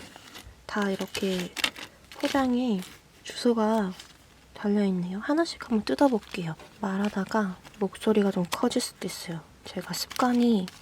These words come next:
오랫동안 친구들을 가르치다 보니까 자꾸 막 강조하면서 <laughs> 목소리가 커지는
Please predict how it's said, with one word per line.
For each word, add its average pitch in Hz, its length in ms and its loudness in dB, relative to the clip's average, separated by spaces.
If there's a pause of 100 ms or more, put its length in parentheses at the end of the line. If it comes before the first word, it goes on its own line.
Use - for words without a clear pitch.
(1400)
오랫동안 202 960 6 (240)
친구들을 262 480 4
가르치다 196 580 2
보니까 185 600 2 (1000)
자꾸 202 80 0
막 185 100 2
강조하면서 220 800 8
<laughs> - 20 -8
목소리가 - 520 -8
커지는 294 500 4